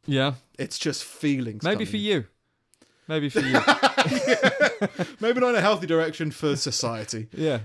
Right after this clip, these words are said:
Speaker 2: But for me as an individual, <laughs> seems to, seems to make sense.
Speaker 1: Yeah.
Speaker 2: Yeah. Rage could, my rage is productive, but could be destructive to other people if they're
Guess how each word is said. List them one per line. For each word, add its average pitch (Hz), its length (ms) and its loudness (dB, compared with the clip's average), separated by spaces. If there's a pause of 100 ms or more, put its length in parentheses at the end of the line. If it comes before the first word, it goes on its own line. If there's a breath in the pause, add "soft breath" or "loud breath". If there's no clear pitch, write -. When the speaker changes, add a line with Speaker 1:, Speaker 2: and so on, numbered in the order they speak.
(120)
Speaker 2:
But 143 160 -2
for 220 100 -8
me 294 120 0
as 196 100 0
an 180 40 -4
individual, 160 640 0
<laughs> 131 280 -2
seems 170 240 0
to, 156 240 -2
seems 156 240 -6
to 131 80 -10
make 123 200 -6
sense. 143 480 -8
Speaker 1:
Yeah. 135 260 0 (680 soft breath)
Speaker 2:
Yeah. 120 240 -4 (320)
Rage 160 300 -4
could, 156 180 -6
my 175 100 -2
rage 170 260 2
is 139 80 -4
productive, 151 640 -4
but 135 140 -10
could 123 140 -12
be 127 120 -2
destructive 127 760 -4
to - 160 -12
other 113 160 -6
people 120 440 -10
if 120 140 -16
they're 117 260 -6